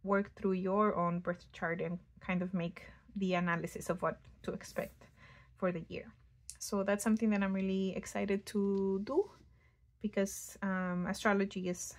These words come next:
something that I'm always very curious about, and that has helped me to, um, improve my life and just see life a little differently.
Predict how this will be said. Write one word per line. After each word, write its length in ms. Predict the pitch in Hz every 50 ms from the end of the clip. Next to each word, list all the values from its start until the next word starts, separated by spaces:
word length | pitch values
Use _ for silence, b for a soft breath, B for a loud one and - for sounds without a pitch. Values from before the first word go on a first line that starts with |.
| - -
something 360 | - - 190 180 185 - 185 180
that 100 | 180 175
I'm 360 | 175 180 175 170 175 170 175 - - - - - -
always 360 | 196 190 185 185 185 190 190
very 300 | - - 180 175 175 180
curious 540 | 180 - - - 185 180 175 175 175 185 -
about, 380 | 190 185 180 175 170 170 170 180
and 160 | 175 175 175
that 120 | 175 175
has 180 | - - 190 -
helped 260 | - 254 247 - -
me 200 | 196 175 165 196 - B B B B B B B B B
to, 920 | - - 208 196 190 190 185 185 185 180 180 180 175 180 175 175 175 170 165 - -
um, 420 | 170 175 170 165 160 160 165 170 175 - - - _ _ - - -
improve 440 | 202 196 - - 208 196 202 - -
my 100 | 185 185
life 400 | 180 180 180 180 180 180 180 -
and 100 | 180 180
just 180 | - 185 -
see 120 | - 202 190
life 240 | 190 - - 185 -
a 80 | - 190
little 200 | 185 165 175 -
differently. 600 | 180 175 170 - - 226 214 - - - -